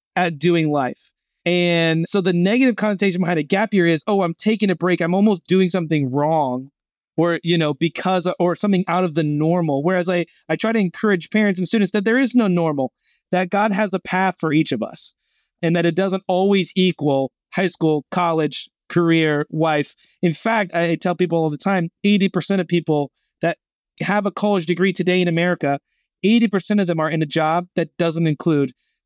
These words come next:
their college degree. And so that's where kind of I start the conversation of, "Hey, let's not think about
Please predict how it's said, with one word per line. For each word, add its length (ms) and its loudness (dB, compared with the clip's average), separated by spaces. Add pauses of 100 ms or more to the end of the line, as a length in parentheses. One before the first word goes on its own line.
(120)
their 160 0
college 380 -2
degree. 420 0 (440)
And 140 -2
so 160 -2
that's 240 -2
where 220 0
kind 180 0
of 140 -2
I 100 -2
start 480 -4
the 80 0
conversation 800 0
of, 140 -2
"Hey, 140 2
let's 220 -2
not 180 -2
think 200 0
about 340 -2